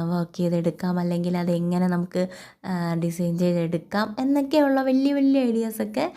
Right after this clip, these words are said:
ഉണ്ടാവും കേട്ടോ. അപ്പോൾ അങ്ങനെയുള്ള ആൾക്കാർക്ക് പെട്ടെന്ന് കാര്യങ്ങളൊക്കെ മനസ്സിലാക്കിയെടുക്കാൻ പറ്റും. ചില ആൾക്കാർക്ക്, ആ, കുറച്ച് ഡൗൺ ആവും. അപ്പോൾ നമ്മൾ ഈ ഡൗൺ ആയി പോകുന്ന ആൾക്കാർ മാക്സിമം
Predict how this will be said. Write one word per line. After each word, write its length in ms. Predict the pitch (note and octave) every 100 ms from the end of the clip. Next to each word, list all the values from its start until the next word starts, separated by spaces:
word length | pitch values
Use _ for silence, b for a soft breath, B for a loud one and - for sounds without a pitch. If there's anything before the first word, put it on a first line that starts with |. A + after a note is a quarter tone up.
| B B B _ B3+
ഉണ്ടാവും 400 | A3 G3 F3 E3+
കേട്ടോ. 240 | E3 D#3+ - B B _
അപ്പോൾ 160 | A3+ C4
അങ്ങനെയുള്ള 600 | B3 B3 C4+ E4 C#4 B3+
ആൾക്കാർക്ക് 720 | G#3+ F#3+ - F#3+ F3+ F#3 A3+ D4+ B B _
പെട്ടെന്ന് 560 | B3+ C4 - C4+ C4 C4 C4 B3+ B3
കാര്യങ്ങളൊക്കെ 480 | A#3 G#3+ G#3 G#3 G#3
മനസ്സിലാക്കിയെടുക്കാൻ 840 | G3 F#3+ F3+ F3+ F3+ E3+ D#3+ E3+ E3+
പറ്റും. 320 | E3+ G#3+ C4+ D4+ - _
ചില 160 | - F4+
ആൾക്കാർക്ക്, 600 | F4+ B3 - G#3 G#3 A3 D4+ D#4 B B _
ആ, 60 | A#3+
കുറച്ച് 380 | A#3 C#4+ C4 B3+
ഡൗൺ 220 | G#3 F3+ F3
ആവും. 160 | F3
അപ്പോൾ 180 | F#3 C4+
നമ്മൾ 240 | C#4 B3+ C4
ഈ 60 | C#4
ഡൗൺ 300 | A#3+ A#3+ C4
ആയി 140 | D4+ D#4
പോകുന്ന 220 | D#4 D4+
ആൾക്കാർ 500 | D4 B3+ - A#3+ G#3+ G#3 A#3 B B B - G#3+ G3+ G3+
മാക്സിമം 760 | G3+ A3 B3+ - F4+ D4+